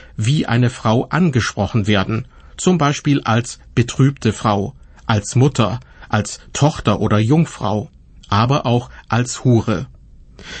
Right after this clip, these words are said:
In der Bibel findet sich diese Gepflogenheit des Altertums ebenfalls.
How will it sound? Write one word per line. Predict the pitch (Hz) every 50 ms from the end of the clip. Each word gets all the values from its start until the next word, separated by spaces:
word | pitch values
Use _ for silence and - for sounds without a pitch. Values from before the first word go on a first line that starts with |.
| - -
In | - 123 101
der | 101 104
Bibel | 120 175 190 185 143 123 160 - - -
findet | - - - 131 147 151 151 -
sich | - 123 113 -
diese | - 120 123 123 135 127
Gepflogenheit | 120 113 - - - - 117 120 120 120 139 123 107 127 120 120 123 -
des | 110 - - -
Altertums | - 110 107 - 123 117 - - 127 127 127 - - -
ebenfalls. | 165 147 113 104 - - - 78 85 - - - -